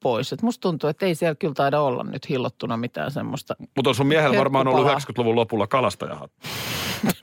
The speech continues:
Speaker 1: No, siitä en osaa mennä kyllä sanoa.
Speaker 2: Mä en tiedä, miksi mun
Speaker 1: Mutta
Speaker 2: vaimo on niinku, se vihaa sitä. Sen mielestä se on niinku
Speaker 1: No edustaako se nyt sit sitä mus-, semmoista jotain niinku nuorta räyhäkästä Akia?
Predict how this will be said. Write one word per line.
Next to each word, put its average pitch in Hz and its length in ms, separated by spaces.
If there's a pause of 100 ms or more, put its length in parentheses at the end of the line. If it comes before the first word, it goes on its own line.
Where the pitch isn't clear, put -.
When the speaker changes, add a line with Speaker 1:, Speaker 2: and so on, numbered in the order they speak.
(160)
Speaker 1:
No, 254 60 (500)
siitä 262 380
en 190 60
osaa 190 260
mennä 180 260
kyllä 185 240
sanoa. 151 480 (280)
Speaker 2:
Mä 254 40
en 262 60
tiedä, 233 120
miksi 254 200
mun 165 100
Speaker 1:
Mutta 151 160
Speaker 2:
vaimo 135 260
on 113 80
niinku, 120 160
se 180 160
vihaa 117 360
sitä. - 320 (800)
Sen - 140
mielestä 180 180
se 202 40
on 190 80
niinku 180 220 (580)
Speaker 1:
No 208 160
edustaako 202 480
se 170 80
nyt 147 160
sit - 160
sitä - 180
mus-, - 320 (120)
semmoista 156 300
jotain 131 280
niinku 147 300 (920)
nuorta 165 400
räyhäkästä 151 840
Akia? - 300